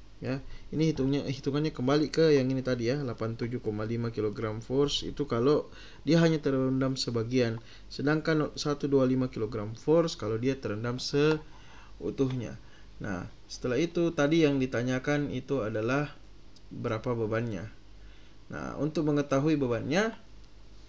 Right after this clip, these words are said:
eh, W total itu sama dengan, eh, apa namanya?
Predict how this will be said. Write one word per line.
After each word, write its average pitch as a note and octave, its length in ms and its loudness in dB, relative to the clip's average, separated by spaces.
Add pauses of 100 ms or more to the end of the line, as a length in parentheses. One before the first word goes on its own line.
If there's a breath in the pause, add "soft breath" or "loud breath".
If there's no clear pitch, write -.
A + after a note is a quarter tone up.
eh, B1 240 -14 (1040 loud breath)
W A#2+ 160 0
total D#3+ 400 6
itu D3 240 6
sama B2+ 320 4
dengan, D3 560 0 (720)
eh, C3 880 4 (800 loud breath)
apa - 240 -8
namanya? B2+ 480 0